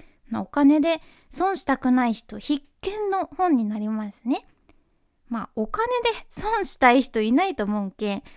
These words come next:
まあ、みんな読んだ方がいいっていうことですよね、つまりは。私もお家に届くのを心待ちにしてる感じですけれども、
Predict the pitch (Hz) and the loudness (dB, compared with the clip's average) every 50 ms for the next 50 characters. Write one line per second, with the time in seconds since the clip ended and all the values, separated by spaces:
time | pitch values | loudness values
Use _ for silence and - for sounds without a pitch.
0 | - _ - - 262 226 233 254 302 339 392 381 392 427 466 466 403 - 311 277 | -20 _ -2 0 2 4 6 6 6 6 6 4 4 4 4 2 4 2 2 2
1 | 254 240 240 302 349 370 - 233 208 196 233 - 254 214 190 202 196 202 226 240 | 2 0 0 -2 -2 0 0 0 0 0 0 -2 -2 0 -2 -2 -2 -2 -2 0
2 | 262 330 403 - - 339 294 269 277 214 202 220 240 294 - - - - _ _ | 0 0 0 2 4 6 8 8 8 6 4 0 0 -2 -2 -4 -8 -20 _ _
3 | _ - _ _ _ _ _ - 226 220 - 247 240 - 262 247 254 254 - 247 | _ -20 _ _ _ _ _ -12 -10 -8 -6 -6 -2 -2 0 0 0 -2 -2 -2
4 | 247 262 254 - 277 254 262 262 262 262 254 254 254 254 - 233 220 214 208 196 | -2 -2 -2 -2 0 2 2 2 2 -2 -4 -6 -6 -6 -6 -4 -4 -4 -4 -6
5 | 190 - - - - - 302 339 339 330 320 311 302 277 269 - 262 247 254 254 | -8 -12 -14 -12 -6 -2 -2 0 0 0 0 0 0 0 -2 0 0 0 2 0
6 | 254 - - - 247 233 233 - - 226 220 220 214 214 208 226 220 - - - | 0 -4 -6 -8 -8 -8 -8 -10 -10 -8 -8 -6 -6 -8 -8 -8 -10 -10 -10 -10
7 | 208 202 196 - - 208 214 226 214 | -10 -10 -10 -8 -6 -4 -2 -2 -4